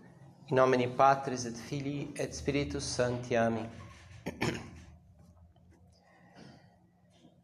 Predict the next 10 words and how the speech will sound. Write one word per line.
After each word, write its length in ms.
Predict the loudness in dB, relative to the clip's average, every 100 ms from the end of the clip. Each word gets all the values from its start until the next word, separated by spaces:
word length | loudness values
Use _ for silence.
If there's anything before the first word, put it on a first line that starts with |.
| 0
Meu 220 | 4 6
Senhor 500 | 6 4 8 8 8
e 60 |
meu 200 | 6 6
Deus, 640 | 6 6 6 2 -4 -10 -14 -20 -20 -8
creio 500 | 4 8 8 6 4
firmemente 760 | 2 4 6 8 6 6 2
que 120 | -6 -4
estás 440 | -2 6 6 6
aqui, 460 | 0 -2 -6 -6